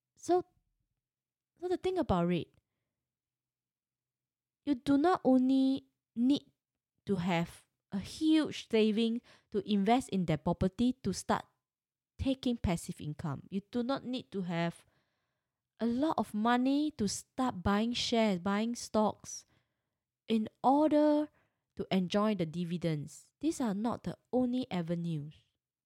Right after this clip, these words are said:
You can start building from nothing. Start now. So if you understand f-, from the previous episode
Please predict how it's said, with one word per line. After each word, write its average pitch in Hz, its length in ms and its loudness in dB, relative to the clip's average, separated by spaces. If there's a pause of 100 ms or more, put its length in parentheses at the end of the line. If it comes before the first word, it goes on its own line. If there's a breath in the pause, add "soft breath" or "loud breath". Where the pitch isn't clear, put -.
(960)
You 302 120 4
can 285 260 -2
start 294 400 -4 (220)
building 220 400 2
from 165 340 -4
nothing. 185 640 -2 (340)
Start - 320 -2
now. 208 540 0 (1900)
So 349 180 2
if - 260 2
you 285 340 6 (360)
understand 381 560 2
f-, - 260 -18 (440)
from 311 320 4
the 202 100 4
previous 190 540 2
episode 170 580 -2